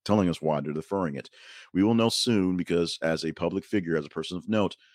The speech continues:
people n-, want to and need to know these things. And of course, as a public record, it has to go into the records of a cause of death. But right now, we have to wait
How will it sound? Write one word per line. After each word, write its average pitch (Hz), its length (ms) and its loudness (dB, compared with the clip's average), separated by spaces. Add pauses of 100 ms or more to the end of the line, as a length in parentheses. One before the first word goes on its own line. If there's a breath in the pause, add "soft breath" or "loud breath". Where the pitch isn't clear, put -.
(300 soft breath)
people 87 340 -4
n-, 82 260 -2
want 90 360 2
to 104 220 2
and 90 120 -2
need 82 160 -4
to 101 60 -6
know 107 120 0
these 98 160 -4
things. 80 200 -6
And 73 60 -10
of - 40 -14
course, 104 240 4
as 82 120 -4
a - 40 -12
public 80 280 -4
record, 117 360 6 (140)
it - 80 -20
has 65 160 -10
to - 40 -18
go 76 220 -4
into 92 240 0
the 76 60 -4
records 67 500 -10
of 67 220 -6
a 67 60 -16
cause 67 320 -10
of 71 60 -18
death. - 300 4 (240)
But - 280 8 (360 loud breath)
right 98 240 4
now, 127 500 6 (120)
we 85 140 -8
have 78 180 -6
to 78 60 -6
wait 71 360 -8